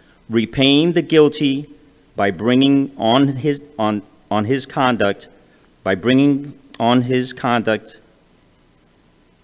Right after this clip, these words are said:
hmm. repaying the guilty by bringing his conduct on his head, and vindicating the righteous by rewarding him according to his righteousness."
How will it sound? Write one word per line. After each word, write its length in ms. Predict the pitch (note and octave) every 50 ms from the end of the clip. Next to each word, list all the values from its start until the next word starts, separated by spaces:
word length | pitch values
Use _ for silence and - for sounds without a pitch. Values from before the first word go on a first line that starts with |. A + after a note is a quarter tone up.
| _ _ _ _ _ _ _ _ _ _ _ _ _ _ _ _ _ -
hmm. 140 | A2+ F#2+ D2 - _ _ _ - _ _ _ _ _ _ _ _ _ _ -
repaying 440 | A2 A2+ - - C3 C3+ C#3 D#3 E3
the 80 | D#3+
guilty 400 | C#3+ B2+ C#3 C3+ C3+ - D3 C3
by 180 | A2+ A2+ G#2+ G#2+
bringing 520 | F#2 G#2 A2 B2 B2+ C3+ C#3 C#3 C#3 C#3
his 220 | B2+ B2 C3 B2 -
conduct 540 | - - B2+ A#2+ A#2+ G#2+ G#2 G2 F#2+ - - - -
on 300 | B2 A#2 B2+ C3 C3+ C3+
his 280 | B2 B2 A#2 G#2+ F#2+ -
head, 260 | G2+ F2 D2 C2+ B1 - _ _ - - _ _ _ _ _ _ _ _ _ _ _ _ _ _ -
and 280 | G#2 G#2 G#2+ G#2+ G#2+ G#2
vindicating 760 | F#2+ F#2 C3 C#3+ D3+ C#3 C3+ C3 - C3 A#2 A2+ A#2 A2+
the 100 | G2 G2+
righteous 720 | F#2 F#2 G#2 A#2 B2 C3 - - E3 D3 C#3+ - - - - - _ _ _ -
by 160 | - G2+ G2
rewarding 560 | G2+ G2 G2+ G2 G2+ A#2 D3+ F3+ F3+ D#3 B2
him 400 | A2 G#2 G#2+ G2+ G2+ G2+ A2 C3+ - - - - _ -
according 480 | G2 F2+ - - C3 B2 B2 B2 B2+ B2
to 200 | B2 - A2+ G2+
his 400 | F#2 - - C#3+ C#3+ C#3+ C3 -
righteousness." 800 | G#2 G#2+ A#2 A2+ A2 - - E2 - - C#2+ C2 - - - -